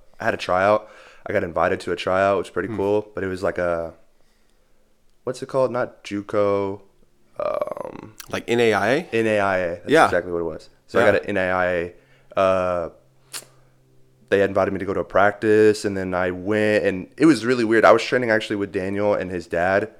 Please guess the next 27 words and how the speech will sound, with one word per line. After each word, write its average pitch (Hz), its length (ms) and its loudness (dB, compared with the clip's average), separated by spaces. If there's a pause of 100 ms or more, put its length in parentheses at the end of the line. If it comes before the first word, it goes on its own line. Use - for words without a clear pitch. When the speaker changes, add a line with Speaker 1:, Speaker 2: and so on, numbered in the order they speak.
(280)
Speaker 2:
Hmm. - 120 -2
Speaker 1:
uh, 90 140 6
right 90 180 2
after 98 180 0
my 87 120 -4
senior 90 280 -10
year. 92 320 -6 (520)
And 104 360 2
you 120 120 -8 (340)
Speaker 2:
'Cause - 140 0
that 175 120 4
whole 123 160 6
family 110 380 2
is 92 400 -4 (160)
Speaker 1:
basketball. - 460 0
Yeah, - 160 2
they're 90 80 6
just 98 100 0
Speaker 2:
basketball. - 320 -4
Speaker 1:
sports, 90 460 -4
yeah. 87 320 2 (100)
Speaker 2:
Yeah. 92 140 -4
Speaker 1:
Yeah, 87 160 0
ba-, 123 360 8
basketball, 113 720 8
and 101 160 -4
then 95 360 -6